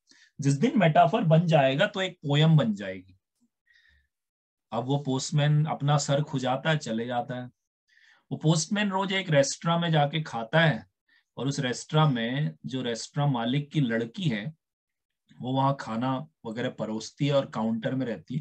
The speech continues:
तो लड़की उसको जो है की ओर वो attract हो जाता है और वो लड़की भी उसे देख के रोज एक तरीके से बहुत, अ,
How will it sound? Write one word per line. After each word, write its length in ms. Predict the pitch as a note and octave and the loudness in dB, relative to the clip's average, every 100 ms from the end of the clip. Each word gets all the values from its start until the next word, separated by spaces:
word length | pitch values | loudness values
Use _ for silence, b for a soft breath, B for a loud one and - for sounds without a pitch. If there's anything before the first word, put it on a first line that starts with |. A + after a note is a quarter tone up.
| - _ b b b b b b b _ - | -10 _ b b b b b b b _ 0
तो 120 | E3 | 2
लड़की 420 | E3 D#3+ D#3 A#3 | 6 6 4 2
उसको 640 | A3+ D#3 - E3 D3 A3 - _ _ _ - | -2 -4 -4 0 0 0 -10 _ _ _ -6
जो 100 | B2 | -2
है 380 | A#2+ C#3+ D#3 _ _ _ _ _ _ _ _ _ _ - | 0 0 -4 _ _ _ _ _ _ _ _ _ _ -10
की 100 | F#3+ | 0
ओर 180 | E3 - | 2 2
वो 100 | - | -2
attract 600 | - C#3+ D#3 F3+ F#3 D3+ | -2 0 2 0 0 -4
हो 80 | B2 | -4
जाता 280 | A2+ A2 | -4 -2
है 60 | E3 | 0
और 40 | |
वो 60 | F3 | 2
लड़की 440 | C#3 B2+ C3 F#3 | 2 0 -2 -4
भी 100 | E3+ | 0
उसे 200 | D#3 D#3 | 2 2
देख 280 | D3 A#2 A2 - | -2 -4 -8 -8
के 80 | - - _ _ | -8 -8 _ _
रोज 400 | A2 A#2 D#3+ - b b b b b _ A#2 | -6 -2 -2 -4 b b b b b _ -2
एक 240 | C3 - | -2 -2
तरीके 360 | B2+ C3 A2+ C3+ | -2 0 0 -2
से 160 | D#3 | 0
बहुत, 400 | C3+ A#2 C3 C#3 _ _ B2 | -2 0 -2 -2 _ _ -6
अ, 320 | A#2 A#2 | -4 -4